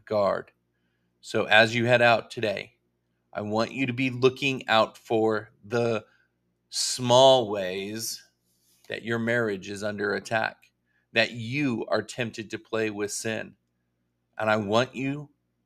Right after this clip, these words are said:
to put that sin to death. I want you to take that back to God, where we always start, one-on-one,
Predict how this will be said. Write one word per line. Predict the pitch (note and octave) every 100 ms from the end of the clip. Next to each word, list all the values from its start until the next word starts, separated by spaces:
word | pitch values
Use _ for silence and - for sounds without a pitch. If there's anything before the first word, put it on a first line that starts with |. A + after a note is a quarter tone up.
| _ _
to | A#2+
put | - B2 B2
that | G2+ -
sin | - A2+ G2
to | F#2+
death. | F2 G#2 F#2+ _ _ _
I | G#2
want | G#2+ A2+ C#3 E2+
you | B2+
to | A#2+
take | - B2+ B2 B2
that | B2 C#3+ - - _ _ _ _ _ -
back | B2 C3 - - _ -
to | B2
God, | A#2 G#2+ F#2+ F#2+ _ _ _ _ _ _ _ _ _
where | A2+ A#2
we | A#2+
always | - A2+ C3 C#3 B2+
start, | - A2+ G2 - - - _ _ _ _ _ _ _
one-on-one, | A2+ A#2+ C#3 C#3 C3 G#2+ G2+ F#2+ G2